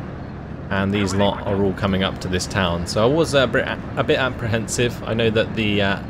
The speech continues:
uh, uh, Axis side can generally get to the town around the same time if they use some faster vehicles. So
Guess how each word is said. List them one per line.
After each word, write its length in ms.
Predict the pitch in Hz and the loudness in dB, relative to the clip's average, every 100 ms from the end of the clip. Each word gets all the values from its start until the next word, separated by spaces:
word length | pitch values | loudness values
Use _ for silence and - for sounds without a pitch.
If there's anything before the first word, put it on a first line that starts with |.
| - - - - - | -10 -10 -10 -10 -4
uh, 40 | |
uh, 420 | 123 123 120 104 104 | -2 -2 0 2 2
Axis 360 | 127 131 147 | 0 -2 -2
side 380 | - 143 139 139 | 0 2 2 0
can 300 | - 98 90 | 0 -2 -2
generally 320 | 170 175 135 | -2 -2 0
get 260 | 113 123 - - 92 | 0 0 0 -4 -6
to 180 | - 127 | -2 0
the 80 | 117 | 0
town 540 | - 123 117 117 113 - - - - | -2 0 2 2 0 -4 -8 -8 -2
around 280 | 131 160 151 | 0 2 0
the 60 | |
same 260 | 127 127 104 | 0 0 0
time 320 | 101 110 117 | 0 0 0
if 100 | 110 | -2
they 100 | 104 | -2
use 260 | 101 104 101 | -2 -2 -2
some 140 | 98 | -4
faster 320 | 92 101 95 104 | 0 -2 -2 -2
vehicles. 480 | 107 104 120 117 | 0 0 -2 -2
So 260 | - 110 104 | 0 0 0